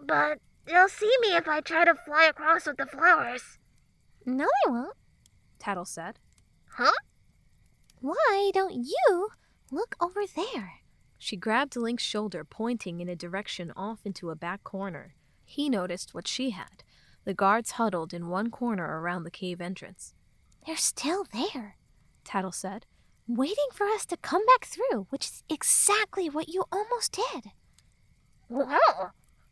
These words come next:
Speaker 3: Link smiled.
Speaker 1: "You are right, Tattle."
Speaker 3: The fairy returned his grin.
Speaker 2: "I'm telling you, listen to Tattle Day would be a big hit if you gave it a chance."
Speaker 3: Link walked carefully into the secret entrance,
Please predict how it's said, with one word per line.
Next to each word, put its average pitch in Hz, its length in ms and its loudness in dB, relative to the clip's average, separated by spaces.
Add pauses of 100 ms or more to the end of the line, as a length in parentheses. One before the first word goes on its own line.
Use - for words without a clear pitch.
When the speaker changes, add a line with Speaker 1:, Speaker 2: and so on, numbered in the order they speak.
(360)
Speaker 3:
Link - 180 -6
smiled. 185 500 -10 (640)
Speaker 1:
"You 220 320 -2 (160)
are 226 140 -6
right, 381 300 2
Tattle." 208 460 2 (840)
Speaker 3:
The 220 80 -8
fairy 208 340 -4
returned 196 460 -6
his 190 160 -8
grin. 190 340 -10 (420)
Speaker 2:
"I'm 359 220 -2
telling 554 340 4
you, 427 240 0 (360)
listen 349 440 2
to 508 140 -2
Tattle 392 360 2
Day 523 340 0 (240)
would 254 180 -10
be 320 160 -2
a 294 100 -8 (320)
big 453 380 8
hit - 400 -4
if 226 160 -8
you 233 80 -4
gave 277 200 -2
it 233 80 -4
a 185 40 -4
chance." - 560 -10 (2000)
Speaker 3:
Link 269 240 -2
walked 262 340 0
carefully 190 540 -6
into 185 200 -6
the 180 80 -8
secret 190 400 -6
entrance, - 480 -10